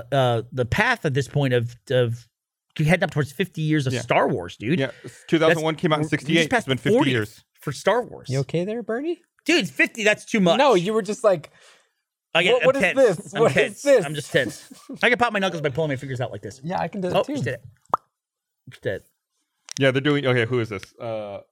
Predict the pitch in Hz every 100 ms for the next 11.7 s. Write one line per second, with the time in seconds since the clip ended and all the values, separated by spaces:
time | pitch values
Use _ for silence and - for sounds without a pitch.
0 | _ _ _ _ _ - 120 120 120 123
1 | 110 101 98 - 107 101 104 104 98 92
2 | 87 - _ 101 - 135 127 120 110 110
3 | 107 107 104 98 92 95 95 87 80 -
4 | - _ _ _ 143 131 165 170 156 175
5 | 269 - 82 - 135 104 101 123 147 110
6 | 104 85 85 - _ 165 156 139 160 196
7 | 240 359 349 370 - _ _ _ _ -
8 | 226 294 _ _ _ _ 127 202 285 127
9 | 131 127 101 - _ _ _ - 123 123
10 | 175 175 190 - _ 160 143 151 156 _
11 | - 123 - 320 - _ 127